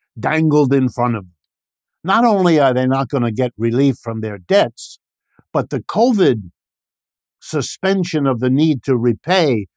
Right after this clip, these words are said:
for a little while is set now to expire on the twenty-ninth of August.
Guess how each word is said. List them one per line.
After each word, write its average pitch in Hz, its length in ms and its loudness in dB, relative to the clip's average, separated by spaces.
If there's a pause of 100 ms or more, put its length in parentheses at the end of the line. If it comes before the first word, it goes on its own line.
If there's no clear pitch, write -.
(100)
for 147 160 -2
a 123 100 2
little 123 320 2
while 113 480 0 (320)
is 139 240 -4
set 185 280 -2
now 147 300 -2
to 139 180 -4
expire 147 760 -2 (180)
on 147 140 -4
the 147 100 0
twenty-ninth 120 760 0
of 123 140 -2
August. 131 580 0